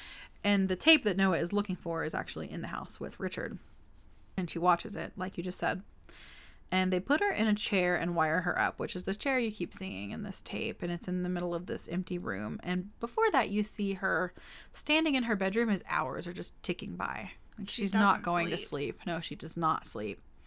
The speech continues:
Speaker 1: And they ask her why, and she doesn't answer them. And they l-, ask her about the pictures that look like those x-rays that we saw earlier,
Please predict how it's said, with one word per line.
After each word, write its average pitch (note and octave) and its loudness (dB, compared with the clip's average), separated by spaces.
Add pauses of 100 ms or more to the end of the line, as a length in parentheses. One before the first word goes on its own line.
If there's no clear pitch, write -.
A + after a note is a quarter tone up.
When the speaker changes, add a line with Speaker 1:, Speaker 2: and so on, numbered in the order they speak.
(520)
Speaker 1:
And G3 6
they G#3 8
ask - 6
her D4+ 2
why, E4 6
and F#3 0
she G#3 0
doesn't F#3+ 0
answer E3+ -4
them. - -6
And G3 4
they G3+ 4
l-, G3+ 0
ask C4 0
her D#4 2
about D4 2
the G3 0
pictures B3+ -2
that E3 2
look F3+ -6
like F3+ 0
those D#3+ -4
x-rays G3+ 0
that D#3+ 2
we F3+ -2
saw - -2
earlier, G#3 4